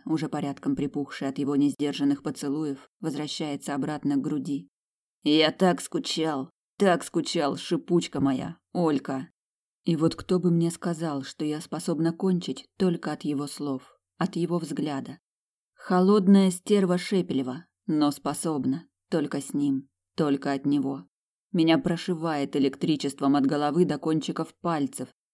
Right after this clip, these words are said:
трясет, и этого так мало, так невероятно мало. Он смотрит, зрачки расширены, взгляд дикий,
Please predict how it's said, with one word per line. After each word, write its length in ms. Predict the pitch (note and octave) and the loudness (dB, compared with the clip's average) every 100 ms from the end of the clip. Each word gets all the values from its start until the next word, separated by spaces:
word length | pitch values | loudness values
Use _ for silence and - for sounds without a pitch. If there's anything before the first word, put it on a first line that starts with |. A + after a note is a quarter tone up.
| - | 2
трясет, 720 | D#3+ E3 - D3 C#3+ - - _ | 2 2 -2 -6 -6 -10 -20 _
и 80 | D#3+ | 0
этого 360 | D3+ D3+ C#3 - _ | 0 -2 -6 -8 _
так 300 | E3+ D#3 - | -2 -2 -2
мало, 460 | D#3 D#3 D3 C#3 - _ _ _ | 0 2 0 -4 -12 _ _ _
так 320 | F#3+ F3+ F3 | 4 4 4
невероятно 880 | D#3 D3+ D3+ D#3+ D#3 F3 E3 D3+ D3+ | 2 4 4 2 2 2 0 0 0
мало. 480 | D#3 D#3 C#3+ D3 - _ _ _ _ _ | 2 2 2 -4 -14 _ _ _ _ _
Он 200 | D#3+ D3+ | 2 2
смотрит, 580 | - D#3 D3+ - C#3 - | 2 0 0 0 -10 -8
зрачки 480 | - C#3+ C#3 - D3 | -6 -2 -2 -2 -2
расширены, 680 | C#3 C#3 - C3+ C3+ C3 - | -2 -4 -6 -2 -2 -4 -10
взгляд 460 | - C#3 C#3 D3 C3+ | -6 -2 0 0 0
дикий, 500 | C3 C3+ - B2 - | 2 0 0 -10 -10